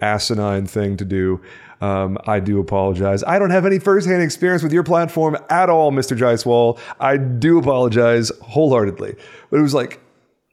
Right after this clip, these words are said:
that's just the, the nature of the beast, you know? We have our own l-, a-, awareness.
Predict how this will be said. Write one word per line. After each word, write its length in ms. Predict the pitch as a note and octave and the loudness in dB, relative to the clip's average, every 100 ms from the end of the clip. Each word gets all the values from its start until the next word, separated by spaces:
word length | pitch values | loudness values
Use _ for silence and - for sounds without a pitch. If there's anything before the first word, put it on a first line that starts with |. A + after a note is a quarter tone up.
| _ _ _ _ G#3+ G3 | _ _ _ _ -20 -4
that's 340 | D#3 F#3 - | 0 0 -2
just 340 | C#3+ F#3+ F3+ D3+ | -2 -2 -2 -2
the, 380 | D#3+ D3 C3+ - - C3 | 0 2 -2 -6 -10 -4
the 100 | C#3 | 0
nature 320 | D3+ D3+ D#3 | 0 0 -2
of 60 | |
the 60 | B2 | -2
beast, 380 | B2 F#3 - - | -2 -2 -4 -6
you 60 | |
know? 240 | A2+ B2+ E3 - | -2 -2 -4 -8
We 120 | C3 C3 | -2 0
have 180 | D3+ | 2
our 160 | D3+ B2 | 0 0
own 380 | B2+ D3 E3+ E3 - _ - | 0 0 0 -4 -12 _ -10
l-, 560 | C#3 - - C#3 B2 - - | -10 -10 -4 -4 -4 -10 -10
a-, 20 | - | -2
awareness. 680 | B2 B2+ F3 B2 F#2 - | 0 2 0 -2 -4 -12